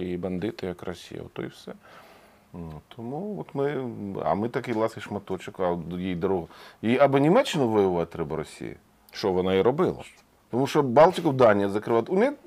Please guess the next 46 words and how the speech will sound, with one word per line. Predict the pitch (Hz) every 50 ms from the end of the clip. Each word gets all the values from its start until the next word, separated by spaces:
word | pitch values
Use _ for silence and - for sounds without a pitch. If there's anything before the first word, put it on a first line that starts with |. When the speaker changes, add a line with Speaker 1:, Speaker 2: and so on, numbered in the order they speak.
| - - 196 -
Speaker 2:
т-, | 214 208
три, | 190 - - 208 208 170 139 127 113 - - - - -
е, | 131 120
є | 117 113 117 117 113 110 104 101 101 104 98
напрямки. | 110 117 113 98 - 101 87 - - -
Або | - 175 196 196 180
Данію | 143 139 160 156 143 131 123 120
через | - 143 131 123 113
Балтику | 107 104 92 85 85 - - - 113 107
воювати, | 107 110 113 113 123 131 127
або | 143 143 156
Німеччину | 151 156 175 180 180 160 - - 156 147 143
Speaker 1:
Що | 156 156
вони | 156 160
і | 160
Speaker 2:
напрямку, | 156 143 160 160 160
Speaker 1:
намагалися | 180 185 233 208 -
Speaker 2:
що | -
вони | 151 165 175 185
Speaker 1:
зробити. | 190 190 190
Speaker 2:
намагалися | 208 196 165 131 107 - 120
зробити | 107 113 110 104 104 92 107
в | 104
Другій | 110 120 98 90 90
світовій. | - - 98 85 - 95 82 76 - - - - - - _ -
Бо | 104 104
там | - 127 120 120 - _ _ -
довго-довго | 123 175 220 247 185 170 175 156 165 135 123 135
не | 135
могли | 131 131 123 131 131
викорити | 123 123 127 - 123 123 113
совєтський | - 127 127 127 113 - 131 120
контингент | - 123 117 113 - 131 127 147 156 139 -
Speaker 1:
З | 117
Speaker 2:
Красної | 113 110 - - 117 113 107
Speaker 1:
одного | 113 117 110
з | 143
Speaker 2:
Армії | 139 113 117
Speaker 1:
островів. | 107 - - 107 107 98 90 87 80
Speaker 2:
з | 127
одного | 127 131 139 131 127 127
з | 123
островів | 127 - - 135 123 110 95 87
данських | 82 80 71 67 - - 80 -
на | 92 90 82
Speaker 1:
Щастя | - 87